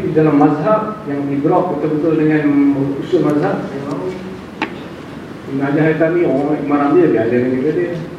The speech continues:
Tapi ulama sepakat, ulama tahulah, kan, ulama mana yang patut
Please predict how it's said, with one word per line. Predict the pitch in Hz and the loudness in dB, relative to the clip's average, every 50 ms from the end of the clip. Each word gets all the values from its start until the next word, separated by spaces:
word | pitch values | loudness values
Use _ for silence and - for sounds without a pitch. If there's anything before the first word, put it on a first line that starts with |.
| - - | -14 -12
Tapi | - - - - - 185 147 | -10 -10 -10 -6 -4 -2 4
ulama | 147 156 170 185 - 214 214 220 220 | 4 4 4 4 2 0 0 -2 -2
sepakat, | - - - 165 165 165 - 180 160 - - - - - - - - - 165 | -6 -6 -6 -6 -6 -2 0 2 2 2 0 -4 -8 -10 -14 -14 -10 -6 -4
ulama | 165 165 175 196 202 196 214 208 | -2 -2 -2 -2 0 -2 -2 0
tahulah, | - 185 185 165 - - - 143 - - 127 - - - - - - | 0 2 2 4 4 4 4 2 0 -2 -4 -8 -10 -12 -14 -14 -12
kan, | - 147 - - - - - - - | -8 -6 -6 -6 -6 -8 -10 -10 -4
ulama | 123 127 131 143 143 143 - - | -2 0 0 0 0 -2 -4 -2
mana | 147 156 151 | 0 0 0
yang | 139 131 127 117 | 2 0 -2 -2
patut | - - - 156 143 - 147 - | -4 -6 -2 0 0 0 0 -2